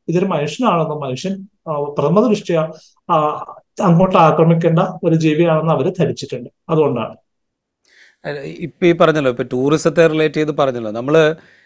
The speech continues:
Speaker 2: ഏഹ്, പരിസ്ഥിതി അല്ലെങ്കിൽ പ്രകൃതി ഭംഗി ഒക്കെയുള്ള ഏതാണ്ട് എല്ലാ പ്രദേശങ്ങളും വിനോദസഞ്ചാര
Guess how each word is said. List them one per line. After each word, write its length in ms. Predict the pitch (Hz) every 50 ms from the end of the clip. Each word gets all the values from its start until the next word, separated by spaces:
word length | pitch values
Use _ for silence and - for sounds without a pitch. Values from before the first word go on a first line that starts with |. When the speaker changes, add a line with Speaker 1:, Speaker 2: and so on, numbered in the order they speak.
| _ _ _ _ _ _ -
Speaker 2:
ഏഹ്, 680 | - - 69 67 67 69 65 64 64 65 - - - - - _ _ _ _ _ _ _ _ _ -
പരിസ്ഥിതി 680 | 123 123 123 135 127 - - - _ - 170 165 151 160
അല്ലെങ്കിൽ 500 | 165 170 160 143 147 147 143 147 151 151 147 143 143 143 143 - _ _ _
പ്രകൃതി 560 | 131 131 123 123 143 143 139 139 139 170 160 131
ഭംഗി 380 | 131 156 156 156 156 156 151 151
ഒക്കെയുള്ള 420 | 131 139 127 - 156 147 143 147 147
ഏതാണ്ട് 480 | 147 139 135 135 135 143 147 147 147
എല്ലാ 300 | 147 135 135 143 151 165
പ്രദേശങ്ങളും 800 | 170 160 165 156 143 151 151 143 - 151 143 151 151 147 147 156 - _ _ _ _ _ _ -
വിനോദസഞ്ചാര 1160 | 135 131 139 139 143 143 151 156 - - 143 143 139 135 143 143 143 139 139 139 143 147 160